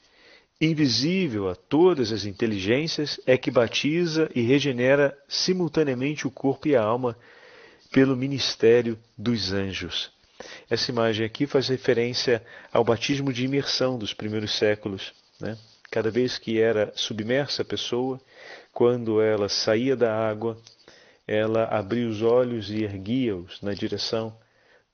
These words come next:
do céu ou da ábside do batistério, onde quase sempre tinha o mosaico de Cristo ressuscitado, ou do Cristo Pantocrator, e ali contemplava a imagem de Nosso Senhor. Então,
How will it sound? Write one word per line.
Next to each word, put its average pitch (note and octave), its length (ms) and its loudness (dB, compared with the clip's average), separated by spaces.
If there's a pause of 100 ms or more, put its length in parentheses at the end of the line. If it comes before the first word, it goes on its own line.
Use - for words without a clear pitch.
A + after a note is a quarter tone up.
(200)
do F#2+ 120 -8
céu C3 340 4
ou G2+ 160 -4
da F#2+ 260 -2
ábside - 380 -10
do F#2 420 -6 (160)
batistério, G#2+ 840 0
onde G#2 240 -6
quase A2 340 -4
sempre A2+ 420 -4
tinha A2 400 -6 (640)
o A#2+ 100 -4
mosaico A#2 720 4
de - 80 -12
Cristo A2+ 380 -4
ressuscitado, G2+ 800 0
ou F#2+ 100 -12
do F#2 100 -10
Cristo - 380 -6
Pantocrator, G#2 760 -4 (640)
e A#2+ 120 4
ali B2 180 2
contemplava A2+ 920 -2 (300)
a G2+ 120 -6
imagem G#2 600 -4 (240)
de G2+ 180 -6
Nosso G#2 320 -4
Senhor. F#2+ 460 -6 (320)
Então, B2 320 -2